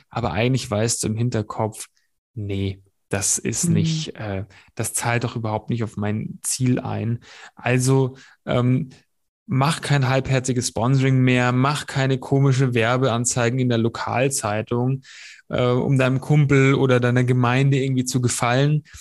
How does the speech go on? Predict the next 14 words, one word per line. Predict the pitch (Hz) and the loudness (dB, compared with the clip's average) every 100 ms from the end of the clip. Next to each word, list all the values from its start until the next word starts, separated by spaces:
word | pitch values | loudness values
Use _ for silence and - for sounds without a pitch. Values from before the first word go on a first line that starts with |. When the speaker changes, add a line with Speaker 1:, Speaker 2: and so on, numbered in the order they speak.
| - | -12
Speaker 1:
sondern | - 139 156 160 160 - _ _ - _ | 2 4 6 4 2 -6 _ _ -20 _
zeig | - 123 127 | -4 -2 0
dich | 147 135 | 0 0
lieber | 156 160 143 | 2 2 2
selber | 151 180 135 - | 2 0 -2 -4
und | - | -6
präsentier | - 135 131 131 - 151 | -2 0 2 0 2 0
dich, | 139 185 - - _ _ _ _ - | 2 0 0 -10 _ _ _ _ -6
deinen | 127 156 156 | 0 0 0
Content, | - 147 151 151 139 135 | 0 0 2 2 2 2
deine | 139 135 151 | 0 2 4
Lösung, | 143 139 143 131 135 131 127 - - | 4 6 4 4 2 0 -2 -6 -4
deine | 113 135 | 0 0
Produkte | 139 - 127 135 135 139 139 | -2 -2 -2 -2 -2 0 0